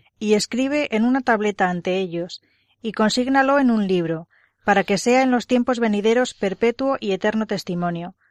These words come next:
porque este es un pueblo rebelde, hijos fementidos que no quieren escuchar la ley de Yahvé, que dicen a los videntes, "No veáis", y a los profetas, "No nos profeticéis cosas rectas, decidnos cosas halagüeñas, profetizadnos mentiras del camino, del sendero,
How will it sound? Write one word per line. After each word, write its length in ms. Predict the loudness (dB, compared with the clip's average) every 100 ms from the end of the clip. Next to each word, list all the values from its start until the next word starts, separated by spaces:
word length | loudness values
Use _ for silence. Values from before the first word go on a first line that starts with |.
| _ _
porque 360 | -2 0 2 0
este 220 | 0 -2
es 100 | 0
un 100 | 2
pueblo 300 | 2 2 2
rebelde, 640 | 2 0 2 0 -2 -4 -14 _
hijos 480 | -6 -4 0 -2 -2 -8
fementidos 920 | -6 -4 -2 -4 -2 0 0 -2 -6 -6
que 100 | -4
no 140 | -2
quieren 320 | -2 0 0
escuchar 480 | -2 -4 -6 -4 0
la 100 | 0
ley 140 | 0
de 140 | 0 -2
Yahvé, 340 | -2 -2 -6 _ _ _ _ _ _ _ _
que 120 | 0
dicen 420 | 0 0 -4 -4 -2
a 120 | 0
los 160 | 0 0
videntes, 640 | 0 0 -2 -4 -4 -8 _
"No 240 | 0 2
veáis", 520 | 4 4 2 0 -4 -6
y 100 | -2
a 80 | 0
los 140 | -2
profetas, 680 | -4 -4 -2 -2 0 -2 -4
"No 200 | -2 0
nos 200 | 2 0
profeticéis 720 | -2 -2 -2 -4 -2 2 2 0
cosas 360 | -4 0 0
rectas, 520 | 0 -2 -4 -8 -8 _ _ _
decidnos 640 | -2 -2 -2 -2 -2 -4
cosas 460 | -4 -4 -2 -2 -2
halagüeñas, 720 | -2 -2 0 -2 -2 -4 -8
profetizadnos 840 | -8 -8 -4 -4 0 0 0 -2 -4
mentiras 600 | -6 -2 0 0 0 -2
del 200 | -6 -4
camino, 480 | -4 0 0 0 -2
del 180 | -4 -6
sendero, 540 | -8 -4 -2 -2